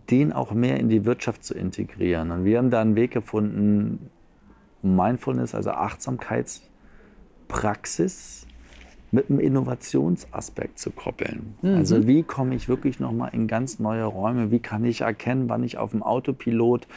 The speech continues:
Speaker 1: auch im kreativen Prozess, und wir alle sind irgendwo im Innovations- und kreativen Prozess.
Speaker 2: Ja.
Speaker 1: Dafür muss ich nicht im Design Thinking oder, sag ich mal, im Scrum-Team unterwegs sein, ja.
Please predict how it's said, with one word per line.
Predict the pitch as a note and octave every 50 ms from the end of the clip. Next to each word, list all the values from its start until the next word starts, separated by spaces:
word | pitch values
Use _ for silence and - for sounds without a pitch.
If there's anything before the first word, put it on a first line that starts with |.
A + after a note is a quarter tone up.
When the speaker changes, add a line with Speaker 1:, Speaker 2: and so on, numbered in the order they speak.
| - - - - _ _
Speaker 1:
auch | A2+ A#2+ A2+ -
im | - B2+ A#2 G#2+
kreativen | - - C#3 D3+ E3 D#3+ C#3 - C3 B2 A2+ A2
Prozess, | A2+ A2 G#2+ - G2+ G2+
und | G2 G#2
wir | G#2+ A#2 G#2+ -
alle | B2+ D3+ D3
sind | - A#2+ A2+ -
irgendwo | - B2+ B2 B2 B2+ B2+ B2+ A#2+ G#2+ G#2+ A2 A#2 A#2
im | A2 G#2+
Innovations- | G#2+ G#2+ G#2 G2+ G#2 G2+ - - - G#2+ A2 A2
und | A2 G#2
kreativen | - - - A2 G#2 G2 - - G#2 G2 F#2+
Prozess. | F#2 - - F#2+ - - C3 C3 - - - - - - -
Speaker 2:
Ja. | - - D#3
Speaker 1:
Dafür | G2+ G2 - A#2 A#2
muss | A2+ A2 G#2+
ich | A2 G#2
nicht | A2 G#2 G#2+
im | G#2+ G#2+
Design | G2+ G2+ G2 G2 F#2+ G#2 A#2 A#2+
Thinking | - - A#2+ A2 A2 G#2+ A2+ A2 A2 A2
oder, | A2 G#2 G#2 G2+ G#2+ G#2 G2
sag | G2 G2 G2 -
ich | A2+ G#2 -
mal, | G2 F#2+ F#2+ G2+
im | G#2 G2 G2 G2 F#2+ F#2+ F#2
Scrum-Team | - - - A#2+ A#2+ D3+ F#3+ F#3 - - A#2+ A2+ A2+
unterwegs | A2 G#2+ G2 G2 F#2+ F2+ F#2+ F#2+ - -
sein, | - - E2+ F#2+ A2 A#2+ A2
ja. | F#2+ G2+ G#2+ A2